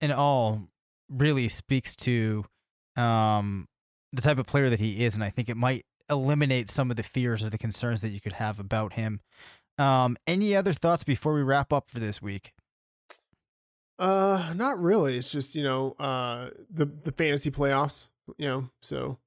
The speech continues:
Speaker 2: good luck to everyone there. And I would say, like, just, um, I mean, this might sound stupid, but, like, don't,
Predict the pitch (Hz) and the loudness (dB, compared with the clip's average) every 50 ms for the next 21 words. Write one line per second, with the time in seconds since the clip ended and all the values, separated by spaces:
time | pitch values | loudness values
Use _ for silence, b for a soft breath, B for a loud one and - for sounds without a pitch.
0 | _ _ _ - 147 139 143 139 139 - - - - 143 - - 139 135 135 135 | _ _ _ -6 -4 -2 0 -2 -2 -2 -4 -6 -6 -6 -4 -4 -4 -2 -2 -2
1 | 131 127 127 127 127 127 127 123 123 127 131 139 139 139 165 170 165 156 151 143 | -2 -2 -2 -2 -2 -2 -2 -2 -2 0 0 0 2 2 2 2 2 2 2 0
2 | 135 - - 170 160 - - _ _ _ _ _ _ _ _ _ _ _ _ - | 0 -2 -2 -2 -2 -2 -4 _ _ _ _ _ _ _ _ _ _ _ _ -4
3 | - 151 143 139 135 139 131 - 165 156 151 147 160 151 - 160 143 - 151 143 | -2 0 2 2 0 -2 -4 -4 0 2 2 4 4 2 2 2 2 4 2 2
4 | 143 139 - - 143 139 139 151 139 143 135 113 127 127 127 127 - - _ _ | 2 2 2 2 0 0 0 0 0 0 0 0 0 -2 -2 -4 -6 -14 _ _
5 | _ _ _ _ _ _ 170 147 - 170 202 247 214 180 147 143 - | _ _ _ _ _ _ -6 2 4 6 4 4 2 -2 -8 -8 -10